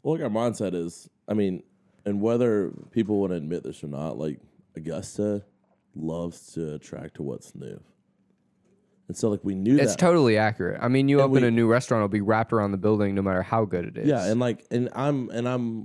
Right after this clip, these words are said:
Speaker 1: one of those people. Like, I wanna be the first to try it. I wanna be able to say something about
Speaker 2: Right.
Speaker 1: it. Like, and, like,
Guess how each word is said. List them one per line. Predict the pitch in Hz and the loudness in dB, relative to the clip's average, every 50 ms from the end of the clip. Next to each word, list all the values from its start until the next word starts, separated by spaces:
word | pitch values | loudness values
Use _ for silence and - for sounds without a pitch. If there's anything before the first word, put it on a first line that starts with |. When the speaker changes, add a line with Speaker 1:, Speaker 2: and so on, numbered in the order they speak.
| - - | -12 -10
Speaker 1:
one | 110 113 120 123 | -6 -4 -4 -2
of | |
those | 117 117 110 - | -2 -4 -2 2
people. | - 147 139 107 - - - | 2 2 2 0 -6 -10 -10
Like, | 95 82 | -10 -8
I | 87 | -4
wanna | 98 104 117 127 127 | -2 0 0 0 2
be | 120 123 | 4 2
the | 113 113 | 2 2
first | - 110 104 101 - | 0 -2 -4 -4 -4
to | 95 | -8
try | - - 101 95 87 | -6 -4 -4 -2 -4
it. | 78 | -4
I | 82 | -6
wanna | 82 92 101 107 | -6 -4 -4 -2
be | 98 101 | -2 -2
able | 101 98 107 98 | -2 -2 -2 -2
to | 98 95 | -4 -6
say | - - 101 90 | -6 -6 -6 -6
something | 82 - 92 80 76 | -6 -8 -12 -12 -10
about | 78 - | -4 0
Speaker 2:
Right. | 110 110 107 90 - | 2 2 2 2 0
Speaker 1:
it. | 78 | -4
Like, | 85 90 85 - _ _ _ _ _ _ _ _ _ _ _ _ _ - | -8 -10 -12 -14 _ _ _ _ _ _ _ _ _ _ _ _ _ -6
and, | 135 | -4
like, | 127 123 95 - | -4 -4 -4 -6